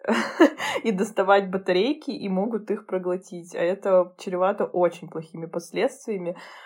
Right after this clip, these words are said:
Поэтому я всегда еще сейчас обращаю внимание, а, бывают игрушки, где нужно именно только отверткой можно открыть, а бывает, которые мо-,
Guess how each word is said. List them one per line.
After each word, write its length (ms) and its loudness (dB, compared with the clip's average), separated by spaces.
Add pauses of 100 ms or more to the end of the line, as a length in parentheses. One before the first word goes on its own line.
(160)
Поэтому 580 2
я 240 4
всегда 540 2
еще 280 -4
сейчас 400 -8
обращаю 380 -2
внимание, 580 -2 (380)
а, 120 0
бывают 380 2
игрушки, 360 -4
где 420 2
нужно 260 -4
именно 220 -4
только 300 2
отверткой 840 0 (440)
можно 340 0
открыть, 560 -2
а 120 2
бывает, 400 4
которые 420 4
мо-, 200 0